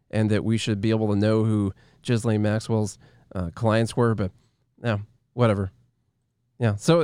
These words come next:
as you can tell, this is very dangerous stuff that they're gonna have to work on, this counterterrorism unit, of course.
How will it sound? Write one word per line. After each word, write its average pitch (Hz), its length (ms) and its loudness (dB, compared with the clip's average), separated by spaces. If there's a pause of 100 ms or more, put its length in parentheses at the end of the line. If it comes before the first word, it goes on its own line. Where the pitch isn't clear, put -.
as 151 220 2
you 143 60 -2
can 131 100 2
tell, 147 180 4
this 110 160 -4
is 117 60 -4
very 120 240 2
dangerous 98 360 0
stuff 110 240 0
that 98 100 -8
they're 104 120 -2
gonna 98 280 -4 (240)
have 143 160 -2
to - 80 -2
work 202 240 0
on, 82 200 -6 (140)
this 98 320 -10
counterterrorism 104 760 0
unit, 87 320 -4
of - 140 -12
course. 113 320 0